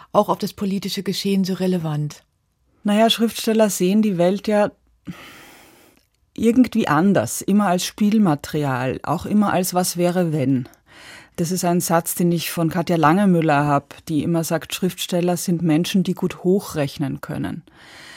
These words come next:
Speaker 2: Also ich weiß das an mir selber. Ich werd manchmal von Alltagsszenen kreativ angeregt. Ich sitz im Café und hör ein Paar und hör nur zwei, drei Gesprächsfetzen und geh dann weg. Und nur diese zwei, drei Sätze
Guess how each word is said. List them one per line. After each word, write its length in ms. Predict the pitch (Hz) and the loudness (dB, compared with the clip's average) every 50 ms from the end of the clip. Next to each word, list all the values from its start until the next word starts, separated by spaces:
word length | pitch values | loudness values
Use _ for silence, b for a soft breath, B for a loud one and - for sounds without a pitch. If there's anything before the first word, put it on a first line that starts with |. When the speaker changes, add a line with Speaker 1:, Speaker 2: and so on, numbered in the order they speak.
| B B B B B | B B B B B
Speaker 2:
Also 460 | - - 156 160 165 175 170 170 117 - - _ _ _ _ _ _ | -4 -2 -2 0 2 2 2 0 0 -4 -8 _ _ _ _ _ _
ich 140 | - 196 - 175 | -6 -4 -4 -4
weiß 380 | 160 - - 160 165 185 185 | -4 2 4 4 4 4 2
das 120 | 208 180 165 | 0 0 2
an 140 | 170 180 | 2 4
mir 120 | 185 190 180 | 4 4 2
selber. 560 | - - 156 156 170 196 175 170 143 - - | 2 2 2 2 2 4 4 4 2 2 0
Ich 160 | - - - | -2 -4 -2
werd 220 | 170 160 160 - - | -2 -2 0 0 0
manchmal 380 | 165 160 170 - 190 180 175 | 0 0 0 0 -2 -2 -2
von 180 | - - 180 170 | -2 -4 -4 -2
Alltagsszenen 1120 | - 147 156 175 180 - 175 170 - - - - - - 156 156 156 156 147 147 151 147 | 0 0 0 0 0 -2 -2 -2 -2 -6 -6 -6 -4 -2 0 2 2 2 2 2 0 -2
kreativ 840 | - - - 160 156 151 147 - - - 175 170 165 - - - - - | -4 -4 -2 0 0 0 -2 -4 -6 -4 -4 -4 -4 -4 -8 -10 -8 -6
angeregt. 720 | - 135 135 143 147 151 151 135 135 120 131 135 - - - | -2 0 0 0 0 0 -2 -4 -4 -6 -6 -6 -8 -10 -10
Ich 120 | 147 - | -10 -6
sitz 240 | - 165 156 - - | -6 -4 -6 -6 -6
im 120 | - 170 160 | -6 -6 -6
Café 600 | - 180 170 - - 190 190 185 190 190 175 - | -6 -6 -8 -4 -2 0 2 2 2 2 0 0
und 160 | 180 185 180 | -2 -2 0
hör 200 | 185 180 175 170 | 0 2 2 2
ein 200 | - 175 175 - | 0 0 -2 -6
Paar 480 | - 156 165 160 165 175 180 185 185 185 B B B B B | -6 -4 -2 0 2 2 2 2 0 -2 B B B B B
und 200 | B - 185 160 | B -4 -4 -2
hör 160 | 160 185 185 196 | 0 2 2 4
nur 180 | 202 208 202 | 2 2 0
zwei, 220 | - - - 165 175 | 0 2 2 2 2
drei 220 | 185 180 185 180 | 2 2 0 0
Gesprächsfetzen 1080 | 175 190 - - - - 175 180 202 190 - - - - 165 147 - - - - 226 | 0 -2 -6 -8 -8 -4 -4 -2 -2 -2 -4 -8 -6 -6 -6 -6 -4 -4 -4 -2 -2
und 160 | - 190 185 | 0 -2 -2
geh 160 | 175 - 202 196 | 0 0 0 0
dann 240 | 196 196 185 180 | 2 2 2 2
weg. 240 | 175 202 233 233 - | 2 2 0 -2 -4
Und 180 | - - 196 185 | -4 -2 0 2
nur 140 | 214 240 240 | 2 2 2
diese 240 | 262 240 - 233 | 2 0 0 -2
zwei, 220 | 220 - - 196 202 | -4 0 0 0 2
drei 300 | 196 196 196 190 - - - | 2 2 0 0 0 -2 -6
Sätze 460 | 180 - 208 202 202 - - 226 | -6 -4 -2 -2 -2 -2 -2 -2